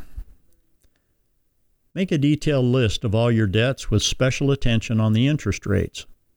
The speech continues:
Your list should include credit cards, student loans, car loans, your mortgage, and any other signi-, significant debts.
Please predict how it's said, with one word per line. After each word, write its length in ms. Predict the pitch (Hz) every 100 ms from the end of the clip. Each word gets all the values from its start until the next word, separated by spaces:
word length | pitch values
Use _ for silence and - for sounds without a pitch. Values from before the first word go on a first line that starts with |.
| _ _ _ _ _ _ _ _
Your 180 | 107 107
list 280 | 107 120 117
should 240 | - 120
include 500 | 135 139 113 110 113
credit 320 | - 110 110 -
cards, 600 | 113 110 147 156 - 135 120
student 440 | - 123 120 117
loans, 460 | 117 117 123 139 135
car 320 | - 120 127
loans, 480 | 120 117 123 135 113
your 120 | 101
mortgage, 580 | 107 117 117 131 139 104
and 160 | 101
any 240 | 113 117 135
other 180 | 156
signi-, 440 | 123 107 95 101 -
significant 840 | - - 104 98 113 104 101 98 87
debts. 420 | 92 78 -